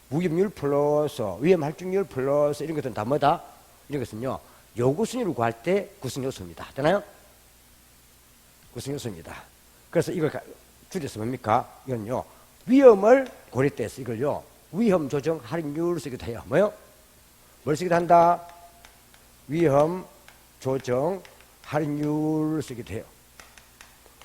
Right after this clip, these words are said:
줄여서 그냥 뭡니까? 위험 조정률 쓰기도 해요. 되나요?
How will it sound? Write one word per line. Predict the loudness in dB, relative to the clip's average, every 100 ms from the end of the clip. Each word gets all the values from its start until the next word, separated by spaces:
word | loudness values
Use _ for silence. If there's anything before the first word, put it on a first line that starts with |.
| -20 _ _ _ _ _ _
줄여서 | 0 0 0
그냥 | -4 -2
뭡니까? | -2 -4 2 2 2 -6 -20 -20 -8
위험 | 2 4 4 4
조정률 | 0 0 -2 -6
쓰기도 | -8 -12 -10
해요. | -10 -4
되나요? | 2 2